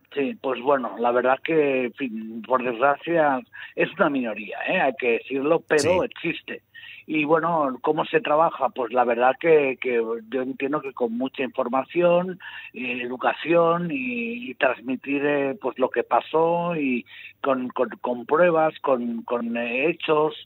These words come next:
Speaker 1: eh, en fin, eh, es-, se-, así se trabaja, ¿no? Y, y después también, eh,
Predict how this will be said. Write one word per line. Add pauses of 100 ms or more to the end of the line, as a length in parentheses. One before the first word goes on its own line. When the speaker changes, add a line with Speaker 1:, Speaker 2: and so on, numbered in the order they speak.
(380)
Speaker 1:
eh,
en
fin,
eh, (440)
es-,
se-,
así (100)
se
trabaja,
¿no?
Y, (360)
y
después
también,
eh,